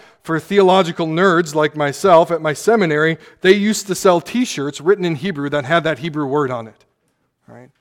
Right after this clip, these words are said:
I never got that into Hebrew. I never bought one of those shirts, but you could buy that because that's how important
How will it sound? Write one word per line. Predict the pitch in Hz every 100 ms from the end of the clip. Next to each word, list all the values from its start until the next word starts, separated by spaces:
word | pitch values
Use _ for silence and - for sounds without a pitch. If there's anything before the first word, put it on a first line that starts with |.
| _ -
I |
never | 139 151
got | 147 143
that | 139 139
into | 135
Hebrew. | 135 185 180 190
I | 165
never | 156 151
bought | 151 185
one | 185 175
of | 165
those | 160
shirts, | - 160 156
but | 156 147 _ _
you | 175 202
could | 240 226
buy | 277 294
that | 196 165
because | 180 156
that's | 208 240
how | 240 240
important | 233 - 240 196 180